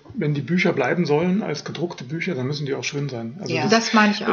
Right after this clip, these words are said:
Speaker 1: so
Speaker 3: auch, ja.
Speaker 1: irgendwelche Plunder, äh, billig,
Speaker 3: Ja.
Speaker 1: äh, Drucksachen
Speaker 2: Ja.
Speaker 1: braucht keiner. Also
Speaker 3: Nee,
Speaker 1: das ist
Speaker 3: und es ist ja auch
Speaker 1: kein
Speaker 3: so,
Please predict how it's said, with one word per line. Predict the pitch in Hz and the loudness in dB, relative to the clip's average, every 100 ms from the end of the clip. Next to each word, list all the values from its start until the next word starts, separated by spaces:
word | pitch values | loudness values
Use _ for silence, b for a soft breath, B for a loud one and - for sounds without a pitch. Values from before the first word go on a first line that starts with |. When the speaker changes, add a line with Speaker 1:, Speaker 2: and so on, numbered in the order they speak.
| 156 | 2
Speaker 1:
so | 147 | 4
Speaker 3:
auch, | 147 | 4
ja. | 185 | 2
Speaker 1:
irgendwelche | 185 160 151 139 143 | 0 0 0 0 -2
Plunder, | - 151 165 165 156 165 175 | -2 -2 0 0 0 0 -2
äh, | 147 | -2
billig, | - 202 185 185 | 0 2 2 0
Speaker 3:
Ja. | - | -2
Speaker 1:
äh, | 90 | 0
Drucksachen | 151 156 151 147 - 151 | 0 -2 -2 -4 -2 -4
Speaker 2:
Ja. | 131 | -2
Speaker 1:
braucht | 127 131 | -4 -4
keiner. | - 131 123 117 - | -4 -4 -4 -4 0
Also | 202 | 6
Speaker 3:
Nee, | 214 196 | 8 8
Speaker 1:
das | - - | 4 -4
ist | 170 | 0
Speaker 3:
und | 208 | 2
es | 196 - | 4 2
ist | 220 | 0
ja | 247 214 | 4 4
auch | |
Speaker 1:
kein | |
Speaker 3:
so, | 143 | 6